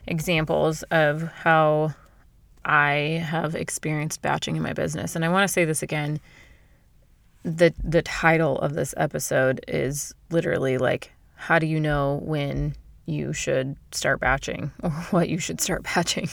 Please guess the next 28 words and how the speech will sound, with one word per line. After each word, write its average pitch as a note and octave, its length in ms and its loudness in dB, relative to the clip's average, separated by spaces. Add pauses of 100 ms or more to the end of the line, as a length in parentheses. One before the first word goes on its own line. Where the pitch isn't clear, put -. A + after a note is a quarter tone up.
(120)
<laughs> - 140 -16
right? F#3+ 320 -4 (600)
And G3 140 4
there A#3+ 100 10
is B3+ 180 6
no D4 240 2
right D#3 280 4
or E3 140 6
wrong E3 280 4
answer D3 540 -2
to D3+ 240 -6
that C#3+ 320 2 (140)
at D#3 220 -2
all. D3 480 4 (460)
I D#3+ 240 10
want F3+ 260 4
you D#3+ 420 2
to - 360 -4
know D3 460 0
that C#3 420 2 (680)
batching D#3 540 4
is D#3 140 -2
a D3+ 100 -2
really D#3 500 -2
useful D3+ 600 -4
tool D#3+ 460 -2
to - 140 -6
become D#3 640 -2